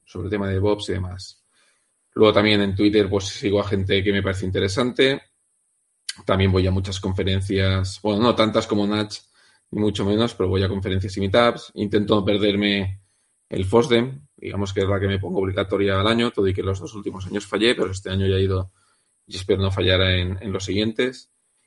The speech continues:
Y de meetups, pues bueno, eh, intento ir al de Sudos Barcelona, que os comentaba antes, donde Dani hizo la charla. De vez en cuando me dejo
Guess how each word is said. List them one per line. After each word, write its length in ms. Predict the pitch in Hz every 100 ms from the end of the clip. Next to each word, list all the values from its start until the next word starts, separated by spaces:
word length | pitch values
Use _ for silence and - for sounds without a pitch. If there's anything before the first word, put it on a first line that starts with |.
| -
Y 120 | 110
de 140 | 110
meetups, 560 | 113 113 117 117 - -
pues 120 | 110
bueno, 400 | 113 107 104 110 -
eh, 380 | 90 95 92 92
intento 1160 | 92 98 98 104 104 101 98 95 95 92 90 -
ir 180 | 120 101
al 80 | 98
de 100 | 101
Sudos 360 | 101 101 98
Barcelona, 420 | 98 95 98 117 120
que 100 | 98
os 100 | 95
comentaba 440 | 95 95 98 98
antes, 400 | 113 143 147 -
donde 240 | - 92
Dani 500 | 92 95 95 95 92
hizo 160 | 92 98
la 140 | 98
charla. 400 | 98 123 120 127 - _ _ _ _ _ _ _ _
De 160 | 107 110
vez 140 | 117
en 140 | 135
cuando 320 | 113 127 127 123
me 80 |
dejo 560 | 117 110 113 107 107 107